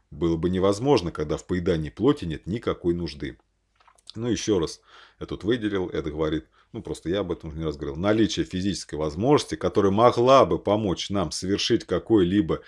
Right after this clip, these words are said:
действие, ну, я в-, в-, тут серым текстом добавил, помечаю себя, злого, то есть действия, да,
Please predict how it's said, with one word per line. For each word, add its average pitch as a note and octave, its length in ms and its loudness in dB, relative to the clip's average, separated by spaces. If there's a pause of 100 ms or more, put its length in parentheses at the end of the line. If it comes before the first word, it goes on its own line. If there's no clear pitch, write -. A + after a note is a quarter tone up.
(160)
действие, G#2+ 760 4 (260)
ну, G#2 60 -12
я F2 200 0
в-, - 40 -8
в-, - 540 -20
тут - 140 -16 (260)
серым D#2+ 340 -4
текстом D2 580 -6 (120)
добавил, D2+ 500 -6
помечаю C#2+ 500 -8
себя, D2+ 180 -8
злого, G2 440 4
то C#2 140 -12
есть C2 120 -12
действия, D2+ 360 -6
да, G2+ 180 -4